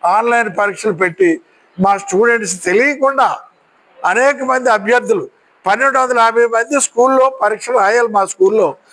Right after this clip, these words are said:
ఐదు వందల మందే రాశారు, మిగిలిన ఆరు వందల, ఏడు వందలు ఉంటుంది కనుక మరి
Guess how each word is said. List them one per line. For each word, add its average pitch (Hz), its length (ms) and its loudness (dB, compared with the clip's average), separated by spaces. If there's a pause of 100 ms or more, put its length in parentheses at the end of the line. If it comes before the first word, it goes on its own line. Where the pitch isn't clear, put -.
(200)
ఐదు 240 260 0
వందల 277 260 0
మందే 294 320 2
రాశారు, 277 560 0 (300)
మిగిలిన 233 360 2
ఆరు 254 220 2
వందల, 269 320 0 (240)
ఏడు 240 200 4
వందలు 262 220 0
ఉంటుంది 214 340 -4
కనుక 208 480 0 (360)
మరి 196 460 0